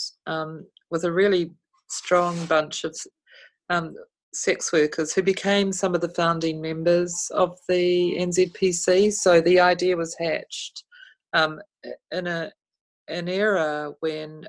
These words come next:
H I V loomed large. The police also, um, had a lot to do with our lives against our will. And, you know, we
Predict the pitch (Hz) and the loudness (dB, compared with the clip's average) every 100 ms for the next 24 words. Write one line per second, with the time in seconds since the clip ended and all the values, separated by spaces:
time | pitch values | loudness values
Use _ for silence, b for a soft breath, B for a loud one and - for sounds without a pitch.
0 | - - 170 165 156 165 160 156 160 156 | -6 -4 -4 -4 -2 -2 -2 0 0 -2
1 | 160 165 160 160 160 - 165 - 190 180 | -6 -4 -2 -2 -6 -10 -12 -6 -4 -4
2 | - 165 175 - 190 196 202 202 _ _ | -4 -6 -6 -6 -4 -4 -6 -10 _ _
3 | _ _ _ - 196 175 175 180 175 170 | _ _ _ -6 -6 -4 -2 2 2 0
4 | - 190 185 180 180 175 175 180 208 214 | -4 -4 -4 -4 -4 -2 -2 -2 -6 -8
5 | - 170 175 - 160 175 - 175 165 160 | -16 -18 -18 -12 -6 -6 -4 -2 0 2
6 | 170 208 226 - b b _ - 180 175 | 2 0 -4 -10 b b _ -6 -2 0
7 | 170 170 170 160 - - _ _ - B | 0 -2 -6 -4 -6 -6 _ _ -20 B
8 | B B - 202 202 180 175 196 196 190 | B B -4 0 4 4 6 4 4 -2
9 | 190 185 | -4 -6